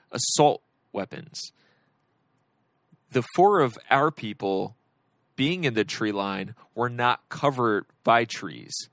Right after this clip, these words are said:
They weren't behind trees. They were just behind brush. And they were literally open. Like, their chests, their legs, everything. You could see all of it. And no one's hitting them at all. No one shot any of the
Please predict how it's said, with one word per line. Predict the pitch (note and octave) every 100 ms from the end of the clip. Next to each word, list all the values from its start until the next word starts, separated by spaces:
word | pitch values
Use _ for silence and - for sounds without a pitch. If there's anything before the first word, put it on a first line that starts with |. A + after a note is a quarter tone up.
| _ _ _ _
They | A2+
weren't | B2+ C3 B2
behind | G#2+ G2 - C3 C3+ A#2
trees. | - F#2 B1+ - - - _
They | A#2
were | A#2+
just | B2+ B2+
behind | A#2+ B2 A#2+
brush. | G#2 G2+ F#2+ - - - - _ _ _ _ _
And | B2+
they | C#3
were | C#3
literally | C3 C#3 - D#3 C3 A#2
open. | G#2 F#2+ D#2 D2+ -
Like, | A#2 B2+ -
their | B2+
chests, | A2+ - D3 E3+ - - -
their | - A2
legs, | G2 A2+ C3 C3+ A#2 -
everything. | C3 A#2+ A#2 - G#2
You | G#2+
could | G#2 A2
see | - A#2+ - -
all | C3 A#2+
of |
it. | G#2 - _
And | D3+ D3 D3
no | E3
one's | E3+ D#3+ C3+
hitting | D3+ D3+ C#3
them | A#2 G#2 -
at | C#3+ D3+ -
all. | - D3 D3+ C3 G2+ A2+ _
No | C3 C3 C3+ D3 D#3+
one | D#3 D#3 D3 C#3+
shot | - - - D3+ C3+ C3 - _ _ _ _ _ _ _ _
any | F3 E3+ E3+
of | C#3+
the | A#2+